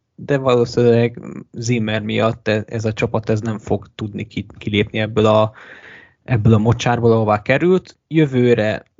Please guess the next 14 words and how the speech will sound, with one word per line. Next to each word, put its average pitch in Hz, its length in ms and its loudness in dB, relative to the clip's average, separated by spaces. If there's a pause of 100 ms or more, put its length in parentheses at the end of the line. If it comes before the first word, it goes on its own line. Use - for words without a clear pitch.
(180)
valószínűleg 117 560 -2
új 127 140 -4
vezetőedzővel 147 720 -2
fognak 127 300 -6
nekivágni, 120 440 -4
én 123 200 -2
legalábbis 110 560 -6
erre 117 280 -4
számítok. 151 800 -2 (600)
A 113 100 -10
Bearsben 117 480 0
nem 123 180 -4
tudom, 123 280 -4
hogy 117 300 -6